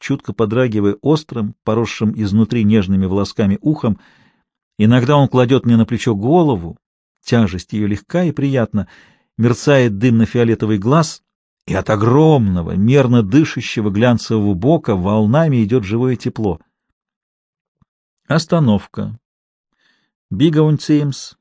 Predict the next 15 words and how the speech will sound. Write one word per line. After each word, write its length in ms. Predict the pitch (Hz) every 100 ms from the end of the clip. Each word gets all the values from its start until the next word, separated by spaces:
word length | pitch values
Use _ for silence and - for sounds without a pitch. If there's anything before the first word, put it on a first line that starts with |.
| -
Здесь 280 | 101 110 -
сойдёт 340 | 107 98 87
женщина 540 | 104 117 - 104 98 - _ _ _ _ -
с 120 | -
изуродованными 640 | 104 113 123 101 104 101
шрамами 460 | 101 110 110 95 95
руками 500 | 98 - 147 131 117
и 100 | 101
гордым 420 | 92 117 104 101
сильным 340 | - 107 101 92
лицом, 420 | 87 - 147 139 _ _ _ _ _ _ -
и 100 | 104
сядут 400 | 160 185 185 -
последние 720 | 147 - 156 151 139 127 123 - - -
"знакомые" 720 | 107 127 127 131 117 117 117